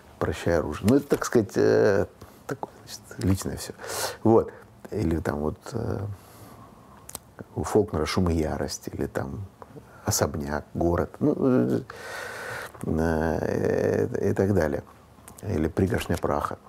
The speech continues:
Вот. Ну, неважно. Короче говоря, э, я просто что хочу сказать. Ну, вот если вот говорить какую-то одну книгу, которую бы я советовал прочитать,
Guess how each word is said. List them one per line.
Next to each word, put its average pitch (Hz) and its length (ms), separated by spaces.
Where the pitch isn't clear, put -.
Вот. 101 260
Ну, 135 100
неважно. 131 480
Короче 143 320
говоря, 135 420
э, 110 160
я 110 260
просто - 240
что - 160
хочу 110 160
сказать. 82 320
Ну, 117 80
вот 135 120
если 170 220
вот 135 120
говорить 139 340
какую-то 107 320
одну 127 320
книгу, 120 400
которую 98 380
бы 101 100
я 98 80
советовал 104 400
прочитать, 220 480